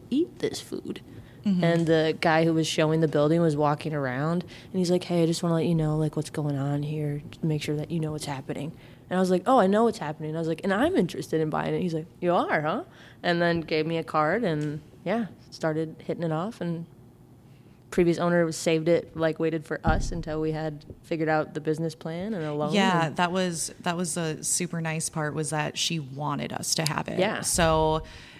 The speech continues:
Speaker 2: it, it wasn't a thing like there was going to be anyone that could outbid us. She was
Speaker 1: Mm-hmm.
Speaker 2: like, "No, I want you to have it. I know you're gonna take care of the building. I know you're gonna turn it into something, like, really great. So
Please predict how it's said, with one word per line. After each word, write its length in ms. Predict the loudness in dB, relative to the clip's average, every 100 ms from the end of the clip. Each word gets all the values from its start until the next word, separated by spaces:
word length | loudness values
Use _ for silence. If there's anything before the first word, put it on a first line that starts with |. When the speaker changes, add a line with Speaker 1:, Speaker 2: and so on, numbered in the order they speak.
| -6 2
Speaker 2:
it, 220 | 2 2
it 80 | 2
wasn't 280 | 2 2 2
a 40 |
thing 360 | 2 2 2 2
like 280 | 2 0
there 180 | 0 2
was 260 | 2 2 0
going 220 | 0 0
to 60 | -2
be 120 | -2
anyone 340 | 0 0 0
that 140 | -2 -2
could 220 | -4 0
outbid 400 | -2 -2 -2 0
us. 280 | 0 0 0
She 240 | 0 2
was 100 | 2 2
Speaker 1:
Mm-hmm. 60 |
Speaker 2:
like, 200 | 2 2
"No, 360 | 2 4 4 2
I 100 | 0
want 160 | 0 0
you 60 |
to 60 | 0
have 200 | 0 0
it. 200 | -2 -2
I 80 | 0
know 180 | 2 4
you're 140 | 4
gonna 200 | 2 0 -2
take 180 | -2
care 140 | 0 0
of 100 | 0
the 60 | 0
building. 440 | 0 0 0 2
I 100 | 0
know 140 | 0
you're 160 | 2 2
gonna 200 | 2 0
turn 180 | 0 -2
it 100 | 0
into 180 | 0 0
something, 440 | 0 0 0 0
like, 220 | 0 0
really 260 | 0 2 2
great. 460 | 0 0 -2 -4 -2
So 500 | 0 2 2 0